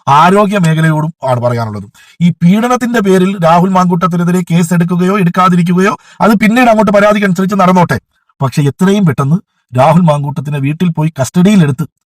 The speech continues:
അവനെ വിദഗ്ധമായ ഒരു ആരോഗ്യ പരിശോധന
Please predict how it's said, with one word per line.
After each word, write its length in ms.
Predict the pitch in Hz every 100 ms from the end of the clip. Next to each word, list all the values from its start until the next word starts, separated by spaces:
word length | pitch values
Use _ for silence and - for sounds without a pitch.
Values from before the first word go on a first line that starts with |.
| _ _ -
അവനെ 200 | 139 147
വിദഗ്ധമായ 880 | 143 165 - _ _ 220 196 165 175 - _
ഒരു 160 | 160 147 139 _
ആരോഗ്യ 500 | 135 151 165 190 180
പരിശോധന 580 | 165 147 156 - 196 185